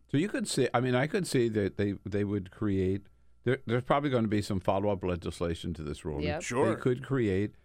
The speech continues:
Speaker 1: a, a national commission led by, okay, my nom-, my candidate right now, Chris Christie.
Speaker 3: He was made for that job.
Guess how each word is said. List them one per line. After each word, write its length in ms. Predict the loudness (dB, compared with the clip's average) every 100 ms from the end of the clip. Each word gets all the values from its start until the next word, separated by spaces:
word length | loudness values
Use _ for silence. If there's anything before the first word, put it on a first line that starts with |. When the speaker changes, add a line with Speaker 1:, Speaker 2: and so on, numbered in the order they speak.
| _ _ _
Speaker 1:
a, 120 | -2 0
a 80 | 2
national 420 | 2 0 0 -4
commission 560 | -2 0 0 0 -2 -4 -8 _ _ -8
led 320 | 0 0 0
by, 440 | 0 2 2 0 -4 _ _ -20 _ _ -6
okay, 220 | -2 0
my 240 | 2 2
nom-, 320 | 2 2 0 0
my 240 | 0 0
candidate 540 | 2 2 2 2 2
right 180 | 2 0
now, 240 | 0 -2 0
Chris 180 | -2 -2
Christie. 380 | -2 -2 -2 -2
Speaker 3:
He 80 | 0
was 140 | 2
made 220 | 2 0
for 120 | 0
that 160 | -6 -6
job. 340 | -4 -4 -4